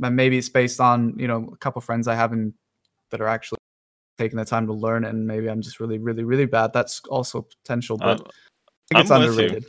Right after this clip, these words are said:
Speaker 2: I, I'm actually with you on that. I think, like, it's versus Ninja.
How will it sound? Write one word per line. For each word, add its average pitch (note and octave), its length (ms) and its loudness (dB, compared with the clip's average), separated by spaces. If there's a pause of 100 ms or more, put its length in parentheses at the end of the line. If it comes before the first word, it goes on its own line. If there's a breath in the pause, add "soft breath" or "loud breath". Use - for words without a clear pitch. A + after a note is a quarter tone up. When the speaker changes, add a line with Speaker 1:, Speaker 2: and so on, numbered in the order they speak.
Speaker 2:
I, A#2+ 280 6
I'm C3+ 80 2
actually B2 300 0
with F#2 220 -6
you F#2 60 -4
on E2+ 100 -4
that. E2+ 160 2
I A#2+ 140 6
think, C#3+ 260 -6
like, C3 200 2
it's - 380 -2 (360 soft breath)
versus G#2+ 380 2
Ninja. G#2 320 0